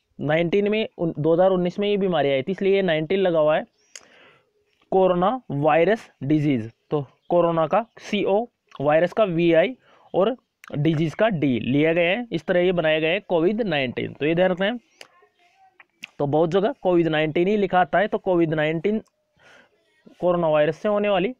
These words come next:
बीमारी का नाम है। तो कोरोना वाय-, कोविड नाइन्टीन नमूनों की पूल टेस्टिंग करने वाला भारत का पहला राज्य कौन होगा? तो ये होगा उत्तर प्रदेश। अभी आईसीएमआर ने इसकी अनुमति दे दी है उत्तर प्रदेश को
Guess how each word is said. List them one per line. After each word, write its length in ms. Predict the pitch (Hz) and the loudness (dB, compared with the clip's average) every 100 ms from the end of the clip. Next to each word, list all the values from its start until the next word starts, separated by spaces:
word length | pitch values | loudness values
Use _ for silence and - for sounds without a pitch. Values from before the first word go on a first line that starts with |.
| - | -4
बीमारी 380 | 156 165 151 151 | 0 2 2 2
का 160 | 247 - 170 | -2 -6 -4
नाम 340 | 156 131 120 | -2 0 -2
है। 80 | 113 - _ - - _ _ _ | -6 -12 _ -20 -20 _ _ _
तो 120 | 208 240 - | -2 -2 0
कोरोना 360 | 190 175 170 | 2 4 2
वाय-, 220 | 160 160 165 | 2 2 2
कोविड 360 | - 180 196 220 | 0 2 2 2
नाइन्टीन 460 | 196 165 170 220 226 | 2 0 0 -2 0
नमूनों 500 | 208 180 165 160 151 | 0 2 2 0 -2
की 180 | 180 247 - | -4 -6 -2
पूल 220 | 190 175 | 2 2
टेस्टिंग 380 | 156 170 - 226 | 2 0 0 -2
करने 240 | 220 185 170 | 0 0 2
वाला 240 | 151 165 | 2 2
भारत 280 | 170 180 185 | 2 0 0
का 100 | 220 | -4
पहला 340 | 185 170 165 180 | 0 2 4 4
राज्य 260 | 160 156 | 2 -2
कौन 240 | 196 156 147 | -4 -2 -2
होगा? 280 | 139 127 113 | -2 -2 -2
तो 140 | 156 | 0
ये 80 | 165 | 0
होगा 260 | 175 190 262 _ _ - - - | 0 0 -4 _ _ -20 -14 -6
उत्तर 260 | 170 196 165 | -2 0 0
प्रदेश। 340 | 143 139 131 | 0 0 0
अभी 260 | - 156 233 - | 0 0 0 0
आईसीएमआर 800 | 170 180 - 240 220 208 180 165 | 2 2 2 0 2 2 2 2
ने 140 | 160 202 | 0 -2
इसकी 300 | 180 - 240 | -4 -4 -2
अनुमति 460 | 196 170 160 156 147 | 0 2 0 0 0
दे 100 | 143 | 0
दी 160 | 151 | 0
है 100 | 180 | -2
उत्तर 340 | - - 175 135 | -4 -6 -4 -4
प्रदेश 300 | 120 123 - | -2 -4 -4
को 180 | 117 | -10